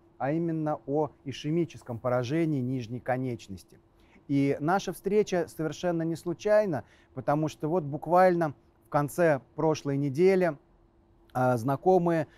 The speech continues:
обратились ко мне с просьбой о помощи, потому что уже в течение, а, трех с половиной недель, а, муж, а, собственно говоря, дамы, которая ко мне обратилась, наступив на гвоздь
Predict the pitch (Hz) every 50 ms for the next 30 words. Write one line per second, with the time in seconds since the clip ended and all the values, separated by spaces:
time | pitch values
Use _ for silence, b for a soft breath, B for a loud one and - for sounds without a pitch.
0 | b b b - - 123 143 147 147 - - 175 170 147 - - - 147 143 147
1 | 156 165 165 160 151 131 - - - - 156 165 175 185 170 147 135 127 147 143
2 | 139 131 - - 143 135 117 - 175 180 180 185 185 185 - - - 202 196 b
3 | b b b b b b - 139 - 156 151 165 170 165 - - 170 170 160 151
4 | 190 185 - - - 147 - - 180 175 175 170 165 156 147 139 131 123 - 139
5 | 131 131 127 127 - - 156 170 170 147 - - - 143 143 143 147 147 156 147
6 | 139 135 135 135 135 120 127 160 185 202 214 196 b b b b b b b b
7 | b 123 123 123 123 127 127 139 160 180 185 175 - - - - - - 127 123
8 | 120 120 120 117 113 117 113 113 107 95 - - 139 123 - - 131 127 117 127
9 | 131 131 131 131 131 120 107 b b b b b - 107 156 170 190 202 208 196
10 | - 185 175 - 190 175 175 165 160 - 165 156 160 165 165 156 151 131 147 151
11 | 147 - - 156 151 151 147 135 - b b b b - 139 143 - - 165 135
12 | - 160 147 - - 131 135 131 127 139 160 180 208 220 214 - - _